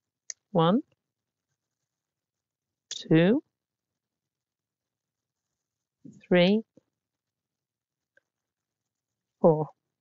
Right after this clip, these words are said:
Now you want to make sure that we leave this piece here in place.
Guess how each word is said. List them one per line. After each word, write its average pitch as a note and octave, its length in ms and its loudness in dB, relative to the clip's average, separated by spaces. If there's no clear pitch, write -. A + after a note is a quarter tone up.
Now F3 60 6
you E3 160 6
want A#3 240 4
to - 120 2
make A#3 200 4
sure G3 580 6
that - 160 -2
we E3+ 300 4
leave G3+ 500 6
this - 240 0
piece - 440 0
here D#3 500 4
in E3 200 2
place. - 680 -2